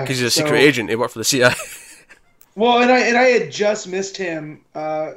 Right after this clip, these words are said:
Speaker 2: when he came to Disneyland, and he was talking about taking a long plane ride, uh, 'cause I follow him on Twitter. So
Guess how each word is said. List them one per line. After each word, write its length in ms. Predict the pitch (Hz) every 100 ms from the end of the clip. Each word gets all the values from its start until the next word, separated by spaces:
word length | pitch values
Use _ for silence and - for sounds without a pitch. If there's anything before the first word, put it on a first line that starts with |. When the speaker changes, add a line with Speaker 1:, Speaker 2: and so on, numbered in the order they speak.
| -
Speaker 2:
when 140 | 165
he 100 | 160
came 200 | - 180
to 60 | 156
Disneyland, 580 | 151 160 180 185 190 185
and 100 | 160
he 60 |
was 100 | 160
talking 180 | 165 156
about 160 | 151 -
taking 180 | 151 151
a 40 |
long 160 | 147 143
plane 200 | 147 147
ride, 320 | 135 131 127 - _ _ _ _ _
uh, 140 | 127 135
'cause 100 | 131
I 40 | 139
follow 220 | 151 147
him 80 | 143
on 80 |
Twitter. 480 | 135 143 135 127 - -
So 600 | - 131 139 139 131 131